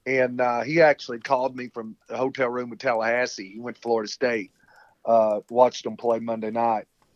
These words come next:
uh, against Louisville. He was, um, you know, he, he, he's been really good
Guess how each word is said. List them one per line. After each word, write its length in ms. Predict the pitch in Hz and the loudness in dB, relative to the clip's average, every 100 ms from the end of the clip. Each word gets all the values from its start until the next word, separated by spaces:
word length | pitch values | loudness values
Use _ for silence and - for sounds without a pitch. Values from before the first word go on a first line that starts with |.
| _ | _
uh, 180 | 117 117 | 0 2
against 340 | 107 107 120 - | 2 -2 -6 2
Louisville. 500 | 127 160 151 113 101 _ _ _ | 6 8 8 6 0 _ _ _
He 260 | - 160 185 | -8 -4 4
was, 440 | 165 135 117 113 | 8 8 6 -2
um, 500 | 113 104 95 95 90 _ _ _ _ _ _ _ _ _ | -2 -2 -8 -12 -20 _ _ _ _ _ _ _ _ _
you 160 | 127 | -4
know, 160 | 135 127 | 0 2
he, 200 | 139 143 | 2 -2
he, 160 | 123 156 | -4 -4
he's 240 | 131 160 | -4 -4
been 160 | 120 123 | 0 2
really 280 | 127 139 131 | 8 8 8
good 440 | 120 127 127 113 | 6 6 6 2